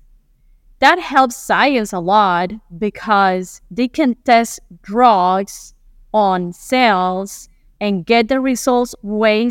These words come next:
faster than experiments here on Earth, right? So teaching a machine about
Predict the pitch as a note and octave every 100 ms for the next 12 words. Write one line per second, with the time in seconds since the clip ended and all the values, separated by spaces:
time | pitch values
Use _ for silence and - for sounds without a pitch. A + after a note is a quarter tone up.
0 | - - - A3+ C4+ - - G3+ D#3 D#3
1 | E3 F#3 E3+ E3+ - - - - B3 C4
2 | F#3+ E3+ - - G#3 F#3 E3+ D#3 G#3 -
3 | - - _ _ _ _ - _ - -
4 | _ _ _ _ _ - G#3 G3 F#3 F3+
5 | - _ - _ _ _ _ _ _ -
6 | A3+ F3+ - D4 F#4 - B3 G#3+ F#3+ F#3+
7 | G#3 G#3+ _ _ _ - A3 G#3+ - -
8 | C#4 G#3+ F3+ F#3 F#3+ G#3 - _ _ -
9 | G#3 G#3 G3 G3+ G3+